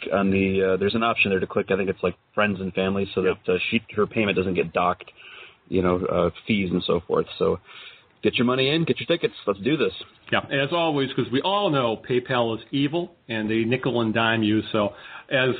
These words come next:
Speaker 2: uh, as, and we will link to all the details. I know we have,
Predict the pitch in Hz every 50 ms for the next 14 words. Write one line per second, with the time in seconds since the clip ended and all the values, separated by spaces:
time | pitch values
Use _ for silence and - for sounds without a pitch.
0 | - 113 123 127 - 156 135 127 123 - 143 131 131 143 131 127 139 143 143 147
1 | 143 131 127 120 120 147 151 151 151 - - - - - - - 156 143 135 131
2 | 127 120 123 131 - - 131 127 127 123 123 120 123 127 123 117 - 113 104 104
3 | 107 107 113 110 113 113 117 113 117 -